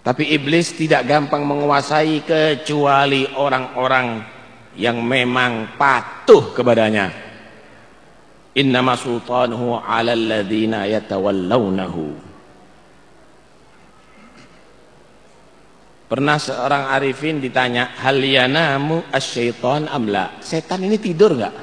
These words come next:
Setan ini tidur nggak? Kata dia, "Nggak ada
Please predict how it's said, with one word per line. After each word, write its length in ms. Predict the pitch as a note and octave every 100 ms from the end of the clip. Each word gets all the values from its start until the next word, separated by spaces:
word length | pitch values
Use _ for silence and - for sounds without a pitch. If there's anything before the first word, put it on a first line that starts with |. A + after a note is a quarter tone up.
| - - - - - - - - - - - - - -
Setan 480 | - C3 A#2+ - B2+
ini 160 | C#3 D#3+
tidur 400 | C3 B2 D3+ B2
nggak? 320 | G2+ F2+ - - - - - - - - - - - - - -
Kata 240 | A#2+ C3
dia, 400 | A#2 B2+ D3 E3+ D#3+ - - - - - - -
"Nggak 260 | A#2 B2 A#2 C#3 E3+
ada 100 | F#3